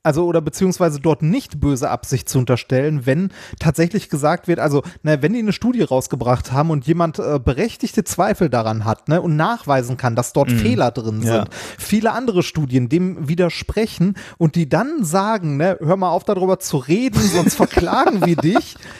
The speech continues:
Speaker 1: Puh.
Speaker 2: <laughs> Das ist
Speaker 1: Weiß
Speaker 2: schon,
Speaker 1: nicht.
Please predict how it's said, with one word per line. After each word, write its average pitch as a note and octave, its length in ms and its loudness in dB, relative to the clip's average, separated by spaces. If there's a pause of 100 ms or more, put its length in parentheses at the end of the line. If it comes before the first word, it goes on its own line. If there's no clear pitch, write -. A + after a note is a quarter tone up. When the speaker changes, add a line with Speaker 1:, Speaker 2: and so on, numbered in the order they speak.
(720)
Speaker 1:
Puh. D#3+ 640 0
Speaker 2:
<laughs> - 840 -4
Das F#3 120 0 (220)
ist E3+ 80 -4
Speaker 1:
Weiß D#3+ 260 2
Speaker 2:
schon, D#3 80 -4
Speaker 1:
nicht. B2 320 -2